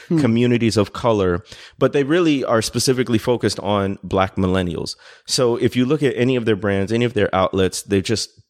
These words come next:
Speaker 2: nailed their aesthetic really, really
Speaker 1: Mm-hmm.
Speaker 2: well.
Speaker 1: Mm-hmm.
Speaker 2: They've got great brand consistency. Um, they've grown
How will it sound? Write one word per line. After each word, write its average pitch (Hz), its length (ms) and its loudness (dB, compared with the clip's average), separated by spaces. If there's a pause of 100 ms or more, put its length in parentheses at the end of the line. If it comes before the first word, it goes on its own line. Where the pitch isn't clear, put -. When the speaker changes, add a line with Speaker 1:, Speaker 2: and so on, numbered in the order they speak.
(580)
Speaker 2:
nailed 127 500 2
their 104 180 4
aesthetic 104 680 -2 (180)
really, 107 440 0
really 104 260 0
Speaker 1:
Mm-hmm. - 100 -2
Speaker 2:
well. 87 320 0 (140)
Speaker 1:
Mm-hmm. 104 280 -8
Speaker 2:
They've 98 200 0
got 90 360 0 (400)
great 107 600 0
brand 110 420 0
consistency. 98 1000 -2 (460)
Um, 92 500 0
they've 90 400 -2
grown 117 640 2